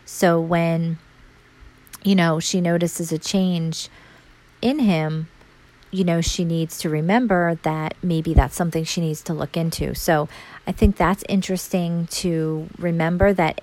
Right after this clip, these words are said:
these are little clues and little signs that we're given in each chapter to look for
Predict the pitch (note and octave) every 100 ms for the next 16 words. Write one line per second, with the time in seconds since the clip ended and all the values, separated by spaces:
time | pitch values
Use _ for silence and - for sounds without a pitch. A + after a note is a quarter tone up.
0 | - G3+ G3+ G#3+ G#3 G3+ - - - -
1 | A3+ D4 C4+ - - F#3 F#3 F#3+ F#3+ -
2 | F3 E3+ F3 - D#3+ C#3+ D3+ F3+ G3 G3
3 | - - - - F3+ F3 F3 F3+ F#3 F3
4 | E3+ D#3+ E3+ E3 - - D#3 D#3 - D#3+
5 | - - - - F#3 F#3+ G3+ - E3 D3+
6 | D3 D3